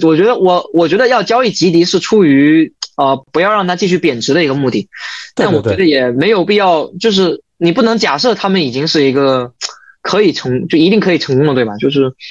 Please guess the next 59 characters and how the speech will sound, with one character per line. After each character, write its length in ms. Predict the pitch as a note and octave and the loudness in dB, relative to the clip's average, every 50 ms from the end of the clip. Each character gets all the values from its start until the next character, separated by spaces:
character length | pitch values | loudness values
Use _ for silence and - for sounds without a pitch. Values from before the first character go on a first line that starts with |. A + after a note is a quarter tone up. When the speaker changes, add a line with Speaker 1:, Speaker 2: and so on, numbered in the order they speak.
| - - - - - - - _ _ _ - - - | -18 -18 -20 -20 -20 -20 -20 _ _ _ -20 -14 -6
Speaker 1:
先， 200 | - - A#3 B3 | -2 0 2 2
先， 140 | C4 C4+ C4 | 2 2 0
先 160 | C#4 C#4+ C4+ | 0 0 0
把 140 | B3+ F3+ D3 | 0 -2 -2
马 120 | C#3+ D#3 | -2 -2
尔 120 | G3+ A#3 A#3+ | -2 -2 -4
卡 140 | - E3+ | -4 -4
宁 200 | C#3 B2+ B2+ D3+ F3 | -4 -2 0 0 0
搞 160 | E3 B2 G#2+ | 0 0 -2
来， 180 | G2 G2+ G#2 B2 - _ - | -4 -8 -10 -12 -14 _ -6
就 100 | - D3+ | -4 -2
是 380 | D3 D3 C#3+ C#3 C3 C3 - - - _ - - - | 0 2 2 2 2 0 -2 -6 -12 _ -20 -12 -6
更 160 | - F4+ B3+ G3+ | -2 0 2 2
有 100 | F3+ G3 | 2 2
统 160 | F#3+ - E3+ C#3 B2+ | 0 -2 -2 -2 0
治 120 | - G3+ | 0 0
力 120 | G3+ G3 D3+ | 2 2 2
一 60 | B2+ | 0
些。 140 | - C3 B2 | 0 -2 -2
比 120 | - B2+ | 0 0
如 120 | C3 D3+ | 0 2
说 100 | E3 G#3 | 2 0
能 160 | G3 D#3+ F3 F#3+ | 0 2 2 2
不 60 | G3 | 2
能 100 | F#3+ F#3+ | 0 0
拿 160 | E3+ C3+ D3 | -2 -2 -4
出， 420 | - - F#3+ F#3 F#3 F#3 F#3+ F#3+ _ - - - _ _ _ _ - _ _ _ _ _ _ _ - | -2 0 2 4 4 4 2 0 _ -18 -20 -20 _ _ _ _ -20 _ _ _ _ _ _ _ -6
呃， 560 | - B2+ B2 B2 B2 A#2+ A#2+ A#2+ A#2+ A#2+ A#2+ | -2 0 0 2 2 0 0 0 0 0 0
比 80 | A#2+ B2+ | 0 2
如 120 | C3+ D3+ | 2 2
说 220 | D#3 F3+ F3+ F3+ F#3 | 2 2 2 2 2
这 140 | F#3 A#3 G#3 | 2 0 -2
几 140 | E3 D#3+ | 0 0
年 280 | C#3 C#3 C#3+ D#3+ E3+ F3 | -2 -2 -2 -2 -4 -4
凯 160 | - - G3 | -4 -4 -2
尔 80 | F#3+ F#3+ | -2 0
特 100 | G#3+ G3 | 0 0
人 280 | D#3+ D3 D3 D#3+ E3+ | 0 0 -2 -2 0
或 100 | F3+ F3 | 0 0
者 80 | D3+ C#3+ | 0 0
是 240 | C#3+ - D#3 D3 C3+ | 0 0 0 0 2
七 100 | - - | 0 0
十 80 | G3+ | 0
六 200 | F3 F#3+ F#3 D3+ | 0 2 2 2
人 80 | C3+ C3+ | 2 0
在 100 | D3 D3+ | -2 -4
常 140 | - C#3+ C#3 | -4 -2 -2
规 80 | C#3+ | -2
赛 100 | D3 D3 | -2 0
这 80 | C#3+ D3+ | 0 -2
种 160 | C#3 A#2+ A#2+ | -2 -2 -2
竞 160 | A#2+ D3 C#3+ | -2 -2 0
争， 260 | C3+ C3 C3 B2+ B2 - | 0 0 0 -2 -2 -4
呃， 120 | - B2 A#2+ | -4 -4 -2
这 100 | A#2+ C#3+ | 0 0
种 120 | D3 B2+ B2+ | 0 0 0
竞 120 | D3 C#3 | 0 0
争 120 | C#3 C3+ | 0 0
的， 200 | C3 C3 C3 C3+ | 0 -2 -2 -4